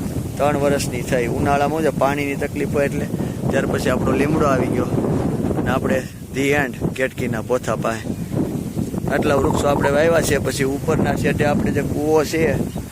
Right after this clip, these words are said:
તો ન્યાય રાવણા, બોરસલી, આંબળી બધું વાવેલું છે.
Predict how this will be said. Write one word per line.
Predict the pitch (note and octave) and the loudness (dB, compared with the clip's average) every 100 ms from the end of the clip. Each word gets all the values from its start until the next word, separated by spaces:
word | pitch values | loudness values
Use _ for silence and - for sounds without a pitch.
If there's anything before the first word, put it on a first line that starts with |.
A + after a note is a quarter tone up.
| - - - - | -6 -2 0 2
તો | B2+ | 2
ન્યાય | C3+ D3+ C#3 | 2 2 4
રાવણા, | C3+ D3 D3+ D3 | 2 2 2 2
બોરસલી, | C3+ C#3+ C#3+ - C#3+ D3 D3 C#3 - - - - - | 2 2 2 2 0 2 2 0 -2 -2 0 0 0
આંબળી | C#3 C#3 C#3 | 0 2 2
બધું | B2+ - C3+ | 2 2 2
વાવેલું | C3 C#3 C3+ - | 4 2 2 2
છે. | - D#3+ C#3 - - | 2 2 2 0 -6